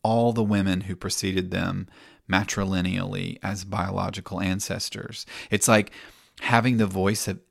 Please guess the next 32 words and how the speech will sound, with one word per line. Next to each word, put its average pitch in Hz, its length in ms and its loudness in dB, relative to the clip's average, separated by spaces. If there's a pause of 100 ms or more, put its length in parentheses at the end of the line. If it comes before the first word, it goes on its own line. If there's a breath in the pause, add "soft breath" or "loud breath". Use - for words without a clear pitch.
(140)
every 110 400 2
mother 98 420 2
and 92 200 -4
grandmother 101 840 -2 (240 soft breath)
before 104 440 -2
you 139 360 -2 (200 loud breath)
as 104 220 0
an 104 80 4
enormous 101 800 2 (100)
hive 98 600 4
mind 90 500 0
of - 140 -12
counselors - 1000 -4
within 107 320 2
your 95 260 0
own 98 280 2
head, - 580 -6 (340 loud breath)
so - 160 -2
that 95 140 0
when 101 160 2
you 104 260 4 (300 loud breath)
meditate 98 680 2
or 90 100 -6
go 98 360 2
in 92 380 0
or 90 100 -4
pray, 98 760 0 (520 loud breath)
you're 101 180 -4
actually 101 640 -2 (380 loud breath)
conversing 92 1040 -2
with 90 140 -8
this - 260 -8